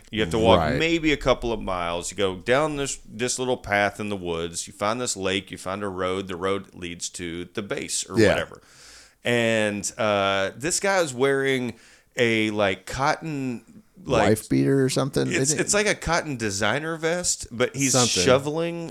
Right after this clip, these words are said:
Speaker 1: uh, and he's working on this, you know,
Speaker 2: Construction site, I guess.
Speaker 1: Yes.
Speaker 2: Bridge or something?
Speaker 1: He's, like, digging in this very nice, dirty vest. Uh, but you could tell it used to be nice.
Speaker 3: Who
Speaker 1: Or
Speaker 3: is he supposed to be working for? Like, he wasn't
Speaker 2: No
Speaker 3: working for
Speaker 2: idea.
Speaker 3: the Italians, right?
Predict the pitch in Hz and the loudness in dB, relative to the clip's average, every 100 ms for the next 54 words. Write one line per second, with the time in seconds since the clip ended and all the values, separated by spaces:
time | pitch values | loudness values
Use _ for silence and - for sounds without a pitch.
0 | - 123 - 123 117 101 104 120 143 131 | -8 -8 -2 -2 -2 -4 -2 -2 -2 -4
1 | 113 117 113 110 110 - - - 117 104 | -2 -2 -2 -4 -4 -6 -8 -12 -6 -4
2 | 92 92 - - - 80 - 107 107 65 | -4 -8 -12 -12 -6 -4 2 4 4 -2
3 | 60 67 58 53 62 62 180 185 87 104 | -4 -4 -4 -6 -6 -4 2 4 6 6
4 | 107 104 98 110 107 107 95 - - - | 6 2 0 0 0 -2 -4 -10 -20 -2
5 | 160 175 185 101 101 143 139 135 120 117 | 0 2 0 0 4 6 6 2 0 0
6 | 107 - 98 113 117 113 107 104 101 - | -2 -4 2 2 4 2 2 2 0 -4
7 | - 104 98 92 90 85 - - - - | 0 0 0 -2 0 0 -2 -6 -8 -8
8 | 101 92 95 117 120 120 135 101 92 98 | -6 -6 -4 -4 -4 -2 0 0 -2 -8
9 | 110 117 117 113 120 - - 113 226 269 | -8 -6 -4 -4 -4 -6 -6 2 4 6
10 | 226 185 175 160 151 143 95 113 135 95 | 4 4 6 6 6 4 6 4 4 -2
11 | 90 - 104 104 64 78 117 135 143 170 | -4 0 2 2 0 0 0 6 6 6
12 | 143 131 147 120 117 107 98 120 113 92 | 6 6 4 2 2 2 2 2 2 0
13 | 82 92 92 120 | -4 -4 0 0